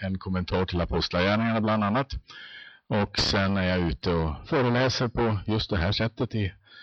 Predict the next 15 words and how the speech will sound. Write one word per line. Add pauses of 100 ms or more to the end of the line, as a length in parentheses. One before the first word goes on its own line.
(320)
väldigt
många
olika
sammanhang.
Och (720)
så
är
jag
lite
reseledare
på
både
Israel
och (140)
Rom